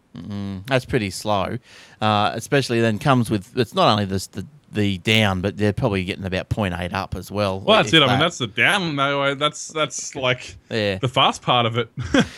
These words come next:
Speaker 1: So what's your internet
Speaker 2: No.
Speaker 1: been doing up there? 'Cause you're on Optus, aren't you?
Speaker 2: I'm on cable.
Speaker 1: Yeah.
Speaker 2: Um, um, you know, it's, it's not too bad.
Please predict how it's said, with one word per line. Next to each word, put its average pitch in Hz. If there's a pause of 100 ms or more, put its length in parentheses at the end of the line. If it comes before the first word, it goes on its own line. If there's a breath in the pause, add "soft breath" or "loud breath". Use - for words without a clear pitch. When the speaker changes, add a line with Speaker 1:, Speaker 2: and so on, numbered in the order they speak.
(120)
Speaker 1:
So 190
what's 208
your 196
internet 165
Speaker 2:
No. -
Speaker 1:
been 131
doing 117
up 110
there? 131
'Cause 123
you're 151
on 120
Optus, 127
aren't 135
you? 101 (540)
Speaker 2:
I'm 202
on 180
cable. 127 (180)
Speaker 1:
Yeah. 123
Speaker 2:
Um, 117
um, 113 (180)
you 139
know, 131
it's, 143
it's 165
not 160
too 110
bad. 127